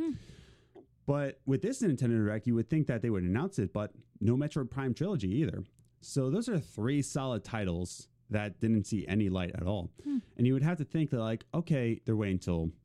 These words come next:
Speaker 2: probably E three to, to talk about Animal Crossing, the next
Speaker 1: Maybe.
Speaker 2: Pikmin. Um, I don't know why they wouldn't wait. I don't want, I don't know why they wouldn't just throw the Metroid Prime trilogy right at you, unless it's coming out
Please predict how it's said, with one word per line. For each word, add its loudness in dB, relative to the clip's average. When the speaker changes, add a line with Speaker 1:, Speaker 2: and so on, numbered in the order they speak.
Speaker 2:
probably -6
E -12
three -2
to, -2
to 0
talk 0
about -4
Animal 2
Crossing, -2
the -4
next 0
Speaker 1:
Maybe. -2
Speaker 2:
Pikmin. -4
Um, -4
I -10
don't 4
know 6
why 0
they 2
wouldn't 2
wait. 0
I -4
don't 4
want, 0
I 2
don't 2
know 2
why 0
they 2
wouldn't 0
just -2
throw 0
the 2
Metroid 0
Prime 0
trilogy 0
right 2
at -2
you, -4
unless 0
it's -2
coming 2
out -2